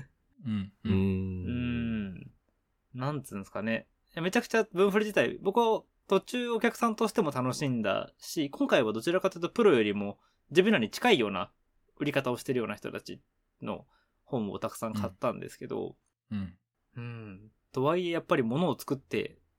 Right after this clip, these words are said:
Speaker 3: それを届けるっていうことの本質的な難しさというか、そのものだけで売ってるんじゃない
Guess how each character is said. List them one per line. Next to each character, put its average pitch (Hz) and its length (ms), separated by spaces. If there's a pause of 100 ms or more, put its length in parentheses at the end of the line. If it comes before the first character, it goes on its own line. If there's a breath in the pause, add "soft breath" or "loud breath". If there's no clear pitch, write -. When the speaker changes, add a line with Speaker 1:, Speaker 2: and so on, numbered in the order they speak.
Speaker 3:
そ - 160
れ 135 80
を 139 320 (380)
届 147 340
け 131 40
る 110 60
っ - 400
て 117 120
い 117 120
う 139 80
こ 139 120
と 117 140
の 98 300 (300)
本 185 300
質 - 140
的 175 180
な 151 100
難 135 400
し - 60
さ - 260 (100)
と 127 140
い 117 120
う 113 40
か、 - 300 (600)
そ - 160
の 214 140
も 185 140
の 233 120
だ 139 120
け 262 120
で 196 100
売 113 80
っ - 20
て 143 220
る 151 100
ん 147 60
じ 117 80
ゃ 107 40
な 120 140
い 104 260